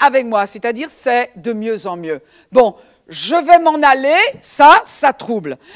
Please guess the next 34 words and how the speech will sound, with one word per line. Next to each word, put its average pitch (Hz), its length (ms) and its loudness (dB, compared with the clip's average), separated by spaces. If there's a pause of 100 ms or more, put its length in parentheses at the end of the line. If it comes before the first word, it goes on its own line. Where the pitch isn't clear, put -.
(160)
Je - 240 -2
vais 403 240 -2
vous 359 160 -6
préparer 320 540 -2
une 285 120 -10
place, 311 400 2
déjà 311 320 -2
le 311 160 -6
trouble 294 400 -6
diminue. 233 520 -8 (280)
Je 202 240 -2 (160)
reviendrai, 302 460 -2 (320)
waouh, 269 480 4
c'est - 200 -6
presque - 360 -4
la 202 220 -2
joie, 277 240 0 (300)
et 359 160 -2
je 381 300 -2
vous 403 120 0
prendrai 311 500 2 (100)
avec 240 300 0
moi, 269 240 -2
mais 233 120 -6
là 240 180 -2
c'est 214 280 -12
l'ultime 311 720 -6
célébration. 165 880 -6 (1800)
Comme 175 160 -6
on 170 140 -10
a 202 100 -4
maintenant, 202 420 -10
par - 220 -14
exemple. - 360 -18